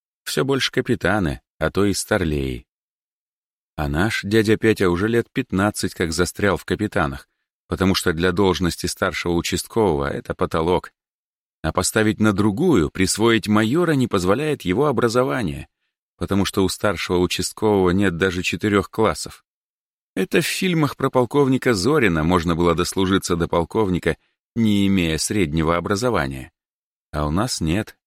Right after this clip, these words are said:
не выйдет. Петр Васильевич многому научил меня тогда. Это он первым привил привычку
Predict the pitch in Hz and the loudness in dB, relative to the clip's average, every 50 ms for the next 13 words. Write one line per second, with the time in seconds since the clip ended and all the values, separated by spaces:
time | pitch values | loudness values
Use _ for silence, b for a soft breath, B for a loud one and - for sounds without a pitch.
0 | _ _ - - - - 107 78 76 73 73 69 71 76 - _ _ _ _ _ | _ _ -8 -6 -4 -4 -2 -2 -2 -2 -2 -2 -4 -8 -8 _ _ _ _ _
1 | _ _ _ _ _ _ _ _ _ _ _ _ _ _ _ _ _ _ _ _ | _ _ _ _ _ _ _ _ _ _ _ _ _ _ _ _ _ _ _ _
2 | _ _ _ _ _ _ - 120 175 - 190 190 180 165 - - 143 147 147 135 | _ _ _ _ _ _ 0 0 0 2 0 0 0 0 0 0 0 0 0 0
3 | - - 104 95 90 87 85 92 113 123 117 120 120 117 110 107 107 104 104 - | 0 2 2 2 2 4 4 4 2 2 2 2 2 2 2 2 4 2 2 0
4 | - - 87 78 76 73 73 71 69 - - 69 67 65 67 69 - - _ _ | 0 0 0 0 0 0 -2 -2 -4 -4 -6 -8 -6 -8 -8 -10 -10 -18 _ _
5 | _ - - 98 - 117 120 110 - 123 131 123 113 113 104 90 - 95 101 101 | _ -4 -2 2 2 2 2 2 2 2 2 2 4 2 2 2 2 0 2 4
6 | 101 98 87 78 85 87 90 98 110 98 - - - 90 | 4 4 2 2 2 0 2 2 2 0 0 0 0 -2